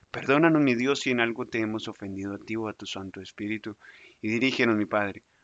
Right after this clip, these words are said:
para que habilitados, mi Dios, por este mismo, por tu Santo Espíritu, podamos dar testimonio de tu verdad y predicar al mundo entero, mi Dios, el mensaje de salvación.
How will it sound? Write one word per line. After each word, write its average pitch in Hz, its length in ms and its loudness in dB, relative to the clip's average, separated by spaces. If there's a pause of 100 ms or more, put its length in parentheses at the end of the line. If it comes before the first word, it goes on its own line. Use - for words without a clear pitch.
(120)
para 101 160 -6
que 110 120 0
habilitados, 120 520 6
mi 123 120 4
Dios, 135 360 0 (560)
por 95 160 -12
este 101 280 -8
mismo, 101 280 -8 (160)
por 98 160 -10
tu 95 120 -12
Santo 98 320 -10
Espíritu, 127 520 -10 (280)
podamos 110 380 0
dar 123 200 8
testimonio 120 720 2
de 135 100 0
tu 113 160 -6
verdad 92 440 -2 (300)
y 113 100 -6
predicar 120 460 8
al 156 80 10
mundo 147 300 4
entero, 131 360 0
mi 107 120 -2
Dios, 104 300 -2
el 98 100 -2
mensaje 92 500 -6
de 98 120 -10
salvación. - 540 -12